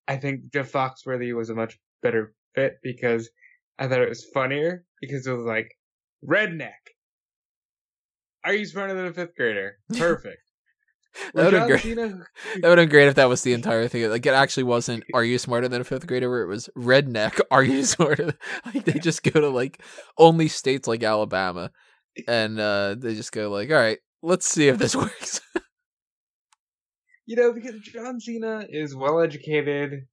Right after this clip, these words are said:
Speaker 1: from, not, what, was it, West Newbury?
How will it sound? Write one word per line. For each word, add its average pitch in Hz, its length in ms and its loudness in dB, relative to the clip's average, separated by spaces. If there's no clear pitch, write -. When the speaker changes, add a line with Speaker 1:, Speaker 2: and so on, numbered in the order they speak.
Speaker 1:
from, 113 600 -2
not, 123 180 -6
what, 135 240 -2
was 117 100 -12
it, 120 240 -4
West 143 280 -6
Newbury? 170 600 2